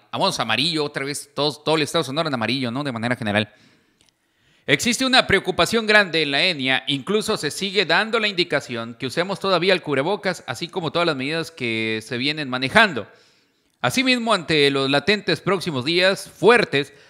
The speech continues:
autoridades de la etnia van a instalar filtros en los accesos ceremoniales para detectar quienes presenten síntomas. Ha bajado los contagios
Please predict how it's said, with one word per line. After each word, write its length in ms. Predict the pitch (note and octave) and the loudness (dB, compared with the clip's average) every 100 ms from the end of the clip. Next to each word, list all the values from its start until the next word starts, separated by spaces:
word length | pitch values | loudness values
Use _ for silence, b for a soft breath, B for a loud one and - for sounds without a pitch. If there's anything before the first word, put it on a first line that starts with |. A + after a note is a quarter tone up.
| b | b
autoridades 540 | A#2 A2+ G3 F#3 G3 E3+ | -2 0 4 6 6 6
de 80 | |
la 120 | D3+ D#3+ | 4 4
etnia 380 | F#3+ F3 F3+ | 2 0 -2
van 240 | D3+ D#3 F3 | 2 2 2
a 60 | |
instalar 380 | F3 - C#3+ E3+ | -2 0 2 2
filtros 680 | - G3 F#3+ G3 F#3 E3+ - C#3+ | 2 0 2 0 0 -2 -6 -2
en 240 | C#3 C3+ | -2 -2
los 260 | C3+ B2+ - | -6 -8 -4
accesos 460 | B2+ - C#3+ - | -4 0 0 0
ceremoniales 540 | - C#3 B2+ C#3 F#3 F3+ | -2 -2 -2 -2 -2 0
para 160 | C#3+ | 0
detectar 680 | B2+ B2 - F3 F3+ - b b b _ | 0 -2 4 4 4 -2 b b b _
quienes 300 | - C#3 C3+ | 2 2 2
presenten 480 | - B2+ E3 F3 D#3 | 0 0 0 -2 -2
síntomas. 560 | D3+ D#3+ D#3+ B2+ - - _ _ _ _ _ _ | -4 -4 -6 -6 -10 -20 _ _ _ _ _ _
Ha 140 | C3 F3 | 6 8
bajado 840 | G#3+ G#3 G#3 G#3 G#3 E3+ B2 - | 8 6 4 4 2 2 0 -4
los 240 | C3 D3 D3 | -4 -4 -2
contagios 880 | D3+ D3 G3 G#3+ F#3 F3 F3 - | -6 0 4 4 2 -4 -6 -14